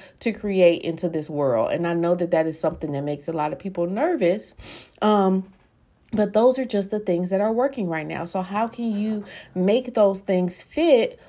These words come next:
for your particular organization and what you are actually doing? I tell you guys, the, another little side to-, side note on marketing, and that's, this is a whole nother podcast episode. Actually, <laughs> we have someone coming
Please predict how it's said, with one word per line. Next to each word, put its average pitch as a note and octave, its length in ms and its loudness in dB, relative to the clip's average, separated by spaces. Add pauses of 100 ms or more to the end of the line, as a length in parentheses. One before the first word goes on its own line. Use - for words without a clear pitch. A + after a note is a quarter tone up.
(100)
for A3+ 220 4
your G#3+ 520 6
particular F#3 600 0
organization D#3 920 -2
and D3+ 180 -4
what D3+ 220 0
you F#3+ 760 0 (220)
are D#3+ 180 2
actually C#3 720 -2
doing? C3 440 -6 (340)
I E4+ 140 0
tell C4+ 180 6
you A#3 140 0
guys, E3+ 380 6
the, E3+ 200 0
another G3 300 2
little F3+ 200 6
side E3+ 320 2
to-, - 180 -4
side E3+ 380 2
note E3 140 2
on D#3 180 -2
marketing, E3 480 0
and D#3 100 2
that's, E3 200 0
this F3+ 160 -4
is E3+ 60 -4
a D3+ 80 0
whole D#3 280 0
nother D3+ 280 2 (120)
podcast D#3+ 440 -2
episode. F3+ 320 0
Actually, B3+ 960 2 (600)
<laughs> F4+ 160 -10
we B3 520 2
have C4 300 6
someone A#3+ 500 0
coming A3 340 2